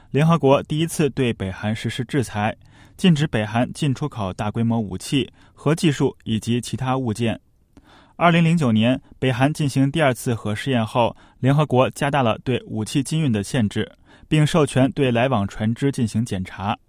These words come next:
联合国还对参与北韩核武器以及其他武器项目的个人和公司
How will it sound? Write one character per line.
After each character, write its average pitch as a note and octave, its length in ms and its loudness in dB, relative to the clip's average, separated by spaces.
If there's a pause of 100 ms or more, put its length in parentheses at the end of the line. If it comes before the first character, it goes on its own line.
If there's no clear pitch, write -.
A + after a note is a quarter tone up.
(440)
联 C3+ 120 2
合 D#3+ 140 4
国 C3+ 180 4
还 C3 160 -2
对 C3 200 2
参 C#3 240 -2
与 C3 80 2
北 G2+ 200 -4
韩 A2 240 -2
核 B2+ 200 -2
武 G#2 120 -2
器 B2 320 -2 (220)
以 C3 140 0
及 D3 180 2
其 D3+ 140 -4
他 D#3+ 180 0
武 A2+ 140 -4
器 C3+ 160 -4
项 C#3 200 0
目 A#2 80 2
的 G#2 140 0
个 D3 220 -2
人 G#2+ 180 0
和 G#2+ 140 -4
公 C3 200 -4
司 D3 300 -2